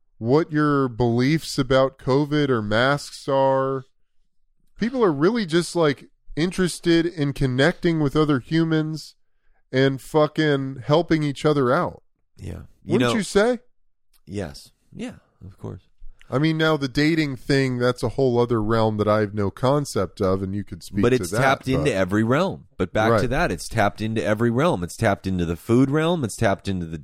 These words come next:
Speaker 2: romance realm. It's tapped into the fun, quote unquote, fun realm. Let's, let's face this fact.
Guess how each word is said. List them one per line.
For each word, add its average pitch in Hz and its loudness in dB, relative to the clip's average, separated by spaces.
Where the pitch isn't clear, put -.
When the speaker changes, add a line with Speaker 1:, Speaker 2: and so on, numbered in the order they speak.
Speaker 2:
romance 123 0
realm. 143 2
It's 95 -10
tapped 101 0
into 101 -2
the 85 -2
fun, 127 0
quote 113 2
unquote, 104 -2
fun 117 0
realm. 139 -2
Let's, 160 0
let's 156 -2
face 170 0
this 135 -2
fact. 113 -2